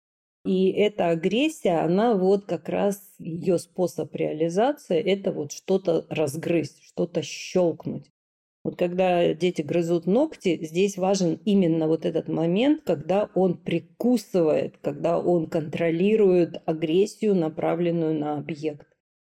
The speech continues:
Ну, а если не ногти, то вот лямки. Поэтому, да, некоторые дети грызут, некоторые дети сосут. Но тут, как говорится, понятно, да, у нас есть две энергии, либидо и мартида.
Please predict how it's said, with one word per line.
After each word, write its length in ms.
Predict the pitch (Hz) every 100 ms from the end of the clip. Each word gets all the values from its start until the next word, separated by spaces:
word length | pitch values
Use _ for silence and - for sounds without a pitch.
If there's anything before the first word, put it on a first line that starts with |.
| _ _ -
Ну, 180 | 254
а 80 | 285
если 340 | 240 240 - 196
не 160 | 185
ногти, 380 | 190 240 - 185
то 200 | - 170
вот 240 | 170 165
лямки. 540 | 139 143 131 135 135 139 _ _ _
Поэтому, 420 | 214 269 294 262
да, 240 | 190 185 175
некоторые 540 | 196 233 - 175 175
дети 300 | 165 156 156
грызут, 540 | 147 160 151 202 262 208
некоторые 560 | 180 - - 156 160
дети 320 | 156 151 147
сосут. 680 | 143 - 139 - 220 269 -
Но 200 | 185 170
тут, 280 | 170 208 196
как 200 | - 160
говорится, 600 | 165 165 165 170 - 156
понятно, 640 | - 170 170 143 - 139
да, 300 | 151 180 220
у 40 | 180
нас 260 | 147 147
есть 220 | 165 139 147
две 360 | 175 170 147
энергии, 480 | 147 175 233 233 233
либидо 440 | 208 196 190 170
и 100 | 175
мартида. 680 | 170 170 170 - 170 156 151